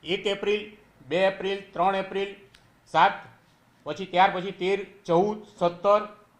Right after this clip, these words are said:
રામનવમીના દિવસે પણ પરીક્ષા ચાલુ રાખવામાં આવેલી છે.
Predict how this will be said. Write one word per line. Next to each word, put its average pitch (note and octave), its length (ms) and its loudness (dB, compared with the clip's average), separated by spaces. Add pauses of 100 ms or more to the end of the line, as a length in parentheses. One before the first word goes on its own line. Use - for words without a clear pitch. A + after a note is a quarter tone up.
(880)
રામનવમીના A3 640 4
દિવસે F#3+ 340 -4
પણ A3+ 180 -2
પરીક્ષા G3+ 360 -4
ચાલુ G3+ 280 2
રાખવામાં G3+ 380 2
આવેલી E3 180 -2
છે. A#2 160 -18